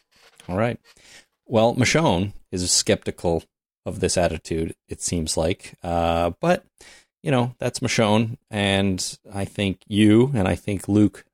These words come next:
have, have a good point here. Now, while he's telling this story, it's,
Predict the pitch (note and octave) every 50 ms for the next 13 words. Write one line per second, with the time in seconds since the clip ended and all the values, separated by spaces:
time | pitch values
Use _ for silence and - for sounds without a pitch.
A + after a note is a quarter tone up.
0 | _ - G#2 G2+ G2 F#2+ F#2 F2+ - - _ - - F#2+ G#2+ G#2 A2 G#2 - _
1 | - B2 - - _ - F#2 F2 E2 - _ - - - - - - - - -
2 | _ - B2 B2 B2 A#2+ D3+ F3 G3 A3+ G#3 - F#3 E3 D3 - - - - A#2
3 | A2+ A#2 A2+ G#2 G2 G2+ F#2+ - - - - F2 E2 E2 F2 G2 A#2 C3 - _
4 | _ _ _ _ _ _ _ _ _ _ - - _ _ _ - A2+ C#3+ - -
5 | - - - -